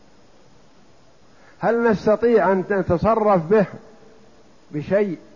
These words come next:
وصاحب الحق يطالب بدينه؟ لا، يقول: أنا لا أسلمكم هذه العين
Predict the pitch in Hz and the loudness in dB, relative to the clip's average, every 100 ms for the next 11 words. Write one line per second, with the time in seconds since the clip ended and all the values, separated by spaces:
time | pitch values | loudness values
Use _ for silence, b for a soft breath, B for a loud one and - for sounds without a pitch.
0 | - - - - - - - - - - | -20 -20 -20 -20 -20 -20 -20 -20 -20 -20
1 | - - - - - - - - - - | -20 -20 -20 -20 -20 -20 -20 -20 -20 -20
2 | - - - 160 160 214 202 190 185 190 | -20 -20 -12 -10 -6 -4 -4 -6 -6 -6
3 | 160 208 - - 180 175 170 180 208 208 | -4 -4 -4 0 4 4 2 2 2 4
4 | 196 180 175 220 196 190 170 175 170 160 | 4 4 4 2 4 4 4 4 4 4
5 | 143 175 175 - - - - - 180 123 | 2 0 -2 -14 -20 -20 -20 -12 -8 -8
6 | 82 - 151 156 165 160 226 240 202 226 | -10 -8 -6 -4 -4 -2 0 2 0 0
7 | 214 240 226 220 190 165 196 185 175 160 | 0 0 0 0 -2 0 0 2 0 2
8 | 160 185 | 2 0